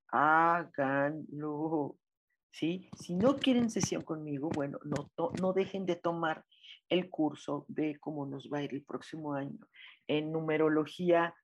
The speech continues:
angelical. Está, oh, sabrosa. Dice Oscar, dice, "Gracias, gracias a ti". O dice Isa Orozco, "Hola, bebé.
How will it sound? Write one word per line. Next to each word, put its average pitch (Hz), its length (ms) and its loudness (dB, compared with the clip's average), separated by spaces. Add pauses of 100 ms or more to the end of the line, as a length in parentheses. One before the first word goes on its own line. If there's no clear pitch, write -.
(580)
angelical. 202 1080 2
Está, - 520 -2 (180)
oh, - 260 6 (140)
sabrosa. 131 540 -4 (1000)
Dice 220 760 6
Oscar, 185 480 2
dice, 185 240 -6
"Gracias, 190 480 0
gracias 190 400 -6
a 190 100 -6
ti". - 240 -6 (380)
O 208 500 10
dice 226 240 0
Isa 220 260 2
Orozco, 208 300 2
"Hola, 359 380 8 (180)
bebé. 240 380 4